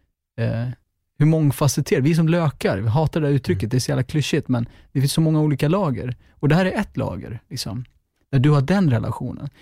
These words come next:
Speaker 1: Du kanske inte sitter och pratar om Q anon med den här grabben.
Speaker 2: <laughs> Nej, men
Speaker 1: kanske
Speaker 2: han
Speaker 1: inte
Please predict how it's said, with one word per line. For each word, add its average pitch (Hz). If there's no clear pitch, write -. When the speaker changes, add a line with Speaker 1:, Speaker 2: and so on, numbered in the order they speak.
Speaker 1:
Du 147
kanske 139
inte 131
sitter 175
och 117
pratar 120
om 117
Q 123
anon 147
med 117
den 120
här 117
grabben. 160
Speaker 2:
<laughs> -
Nej, 214
men 151
Speaker 1:
kanske 185
Speaker 2:
han 196
Speaker 1:
inte 180